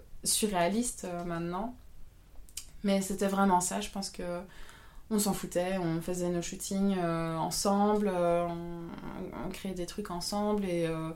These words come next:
et on se posait pas de questions en fait. C'est sans doute la, la magie de la vingtaine.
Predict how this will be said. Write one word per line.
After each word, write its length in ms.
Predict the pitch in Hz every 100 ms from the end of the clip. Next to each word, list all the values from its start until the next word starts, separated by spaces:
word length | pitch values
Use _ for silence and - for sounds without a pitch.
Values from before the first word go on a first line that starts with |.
| - - - - - - - -
et 140 | 190
on 120 | 180
se 80 | 170
posait 320 | - 185 170
pas 100 | 156
de 100 | 170
questions 340 | - 165 - 196 180
en 40 |
fait. 180 | 165 - - -
C'est 200 | - -
sans 160 | -
doute 240 | 185 196 -
la, 80 | 175 185 196 214
la 80 |
magie 300 | 175 185 196
de 80 | 185
la 120 | 180
vingtaine. 520 | 175 180 - 180 214